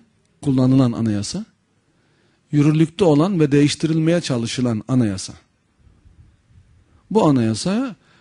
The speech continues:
yüzde doksan iki evet oyu verdi Türkiye insanları. Neden? E çünkü denize düşmüşlerdi, yılana sarıldılar. Bunu yapanlar çok kahraman insanlar zannettiler. Halbuki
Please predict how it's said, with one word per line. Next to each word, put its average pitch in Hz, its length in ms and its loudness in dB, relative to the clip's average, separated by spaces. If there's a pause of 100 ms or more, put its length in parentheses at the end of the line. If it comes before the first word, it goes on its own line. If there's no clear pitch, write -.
(140)
yüzde 165 300 -2
doksan 180 340 0
iki 190 180 -4
evet 214 240 -4
oyu 220 200 -4
verdi 117 220 -6
Türkiye 131 340 -8
insanları. 120 600 -10 (600)
Neden? 156 400 0 (400)
E 165 100 -2
çünkü 185 260 -4
denize 180 340 4
düşmüşlerdi, 135 760 -2 (240)
yılana 175 300 0
sarıldılar. 170 600 -2 (480)
Bunu 180 260 -4
yapanlar 190 480 0
çok - 400 -4
kahraman 165 480 0
insanlar 165 440 0
zannettiler. 113 680 -4
Halbuki 170 640 -2